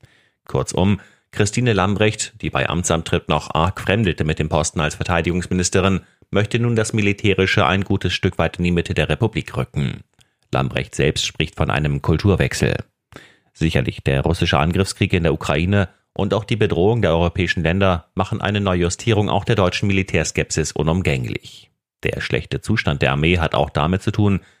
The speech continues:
dass kaum jemand ernsthaft geglaubt hat, man werde die Panzer, Hubschrauber und Kampfflugzeuge tatsächlich nochmal zur Verteidigung des Landes brauchen. Das hat sich grundlegend geändert.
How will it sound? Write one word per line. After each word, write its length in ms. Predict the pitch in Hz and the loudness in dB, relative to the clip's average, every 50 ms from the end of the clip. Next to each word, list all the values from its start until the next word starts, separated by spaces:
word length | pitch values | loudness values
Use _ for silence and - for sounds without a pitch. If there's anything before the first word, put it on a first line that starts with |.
| _ _ | _ _
dass 200 | - 101 107 - | -2 0 0 0
kaum 240 | - - 110 107 107 | 0 -2 -2 0 0
jemand 320 | 101 104 98 98 92 - - | 0 2 2 2 0 0 0
ernsthaft 420 | 80 87 - - - 95 - - | -2 -2 -2 0 -2 -2 -2 0
geglaubt 400 | - 85 - 85 85 87 - - | -2 0 2 2 2 2 2 0
hat, 220 | 95 87 - - | 0 0 0 0
man 160 | 98 92 92 82 | 0 2 2 2
werde 220 | 90 90 92 92 | 2 0 0 0
die 100 | 95 98 | -4 -4
Panzer, 600 | - - 90 92 104 - - 113 104 98 90 - _ - | -4 -2 -2 -2 0 0 2 2 2 2 0 -2 _ -2
Hubschrauber 520 | 110 98 - - - - 92 92 92 87 | -2 -2 0 -2 2 2 4 4 4 2
und 100 | 85 - | 2 2
Kampfflugzeuge 640 | - 92 92 - - - - - - 90 87 87 - | -2 -2 -2 -2 -4 -6 -4 0 0 2 2 2 0
tatsächlich 540 | - 107 - - 120 110 - - 76 - - | -2 -2 0 0 0 0 0 -2 -4 0 0
nochmal 260 | 76 - 78 76 71 | 0 2 2 0 0
zur 140 | - 78 - | 0 -2 -2
Verteidigung 420 | 82 - 85 80 78 78 76 80 | 0 0 2 2 2 2 0 0
des 160 | 73 76 - | 0 0 0
Landes 280 | - 73 73 67 - - | 0 -2 0 0 -2 -2
brauchen. 440 | - 87 90 95 - - - - - - - _ _ - - - - - _ _ _ _ _ | 0 2 2 2 2 0 -4 -6 -6 -8 -12 _ _ -20 -20 -20 -20 -20 _ _ _ _ _
Das 220 | - - 82 - | -2 -2 0 0
hat 160 | - 95 - - | 0 0 0 2
sich 180 | 95 101 - | 0 0 0
grundlegend 560 | - - 92 90 85 - 85 82 - 87 78 | 2 2 2 2 2 2 0 0 0 0 0
geändert. 720 | - 107 90 87 65 57 - - - - - - - - | 0 0 2 2 0 0 -2 -2 -4 -4 -6 -12 -12 -12